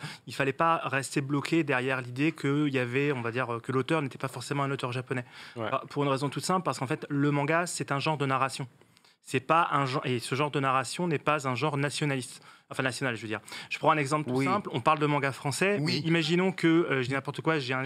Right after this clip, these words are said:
Speaker 1: j'ai un auteur de Bolivie qui me propose un manga. Je vais pas appeler ça du manga bolivien, je vais appeler ça du manga.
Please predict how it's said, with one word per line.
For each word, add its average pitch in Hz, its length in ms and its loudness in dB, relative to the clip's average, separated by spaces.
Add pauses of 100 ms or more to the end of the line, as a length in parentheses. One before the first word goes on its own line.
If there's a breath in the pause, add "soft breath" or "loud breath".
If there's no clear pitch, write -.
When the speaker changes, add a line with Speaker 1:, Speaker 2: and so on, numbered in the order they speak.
(100)
Speaker 1:
j'ai 135 160 -2
un 139 60 0
auteur 165 300 0
de 139 100 -2
Bolivie 151 420 0 (360 loud breath)
qui 131 100 0
me 127 60 4
propose 147 400 2
un 143 80 2
manga. 151 360 2
Je 127 120 -2
vais 113 80 -2
pas 127 120 0
appeler 127 160 -2
ça 139 120 0
du 120 120 -6
manga 127 220 0
bolivien, 135 420 -2
je 117 120 -8
vais 120 80 -4
appeler 110 180 -4
ça 139 140 -2
du 123 100 -4
manga. 123 240 -2